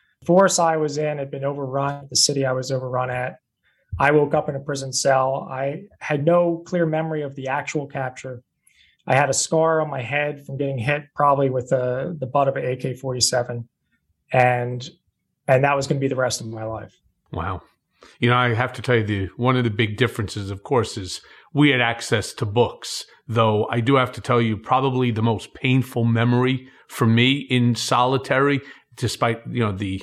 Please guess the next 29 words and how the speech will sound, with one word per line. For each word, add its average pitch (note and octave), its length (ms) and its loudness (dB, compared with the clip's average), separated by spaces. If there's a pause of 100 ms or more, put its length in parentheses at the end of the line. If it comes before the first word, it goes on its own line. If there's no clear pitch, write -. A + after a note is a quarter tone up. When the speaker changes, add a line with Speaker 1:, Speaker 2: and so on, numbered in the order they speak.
Speaker 2:
room B2 220 2
is A2 120 2
a G2 60 -2
little B2 200 2
bit A#2 220 0
bigger B2+ 240 2
than A#2 240 2
yours, C3 360 2 (300)
is A2 320 0
the B2 140 4
only C3 220 6
book A#2+ 260 2
that A2+ 280 -2 (260)
I A#2 120 0
had A#2+ 300 -2
to - 80 -2
read A#2+ 240 2
when A2 140 2
I G2 100 -2
first - 600 0
got G#2+ 380 2
remanded A2+ 720 2
back - 460 -2 (460)
to C3+ 100 2
the A#2 80 2
solitary, A2 960 0
uh, G#2+ 320 0
after B2+ 280 0
the A2 240 0